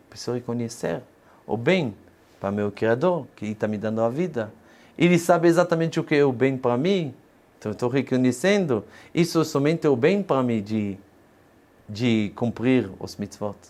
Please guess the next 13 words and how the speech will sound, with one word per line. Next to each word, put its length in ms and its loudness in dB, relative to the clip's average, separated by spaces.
Então 380 6
também 420 6
na 140 8
Torá 560 8
a 20 4
base 520 6
é 40 6
a 120 4
Karat 420 4
Torah. 380 -10
Então 160 2
para 260 4
isso, 580 0